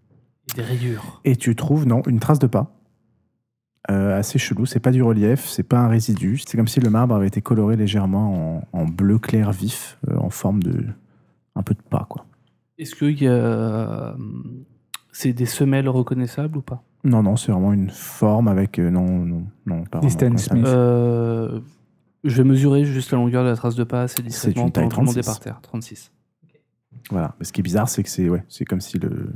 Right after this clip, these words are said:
Speaker 1: Donc plutôt femme ou enfant, du coup.
Speaker 2: C'est pas de la peinture, c'est pas, c'est comme si le marbre avait réagi à quelque chose, quoi.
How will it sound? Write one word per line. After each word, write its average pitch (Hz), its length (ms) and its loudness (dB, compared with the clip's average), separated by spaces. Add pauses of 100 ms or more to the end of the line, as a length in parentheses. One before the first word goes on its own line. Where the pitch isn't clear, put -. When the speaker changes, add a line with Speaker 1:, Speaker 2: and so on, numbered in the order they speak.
(480)
Speaker 1:
Donc 139 100 -8
plutôt 160 300 -2
femme 160 300 2
ou 151 80 2
enfant, 131 260 -2
du 120 80 -4
coup. 113 80 -4
Speaker 2:
C'est 120 160 0
pas 120 100 4
de 110 80 2
la 104 120 4
peinture, 101 760 0
c'est - 160 -6
pas, 90 300 0
c'est - 80 -8
comme 104 80 0
si - 100 -2
le 104 120 4
marbre 101 360 0
avait 87 140 2
réagi 92 340 0
à 90 60 -2
quelque - 160 -10
chose, - 180 -6
quoi. - 140 -8